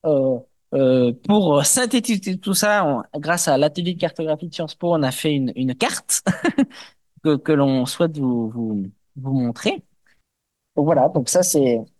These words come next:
on voit bien, euh, la synthèse de ces,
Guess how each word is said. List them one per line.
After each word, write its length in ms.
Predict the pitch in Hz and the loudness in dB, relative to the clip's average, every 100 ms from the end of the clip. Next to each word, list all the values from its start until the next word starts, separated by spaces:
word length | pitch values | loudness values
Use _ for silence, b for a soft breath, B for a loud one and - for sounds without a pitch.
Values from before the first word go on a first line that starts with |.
| _ _ _ _ | _ _ _ _
on 80 | 185 | 2
voit 200 | 170 180 | 4 4
bien, 380 | 170 196 214 180 | 4 4 4 4
euh, 280 | 143 113 143 | 4 4 4
la 160 | 151 151 | 4 2
synthèse 500 | 185 170 175 180 160 | 2 2 2 2 2
de 140 | 151 | 0
ces, 320 | 135 - 131 | 2 2 0